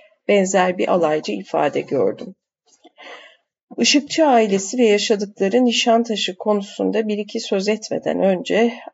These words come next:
aradaki pek çok benzerliğe rağmen Pamuk ailesi ile Cevdet Bey'in ailesi arasındaki temel bir farkın altını çizeyim. Cevdet Bey'in Abdülhamit döneminin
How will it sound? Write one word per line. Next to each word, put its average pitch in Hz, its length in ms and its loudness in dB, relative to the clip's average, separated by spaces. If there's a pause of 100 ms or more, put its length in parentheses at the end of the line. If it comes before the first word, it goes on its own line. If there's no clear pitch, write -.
aradaki 226 440 2
pek 254 200 0
çok 190 240 -6
benzerliğe 180 680 2
rağmen 196 540 0 (280)
Pamuk 247 320 2
ailesi 165 500 -2
ile 202 260 -2
Cevdet 208 440 -2
Bey'in 165 180 -4
ailesi 180 580 0
arasındaki - 560 -4
temel 196 400 -2
bir 185 80 -14
farkın 180 440 -4
altını 175 480 -2
çizeyim. 165 540 -10 (720)
Cevdet 226 460 2
Bey'in 202 260 0
Abdülhamit 208 640 -2
döneminin 165 720 -2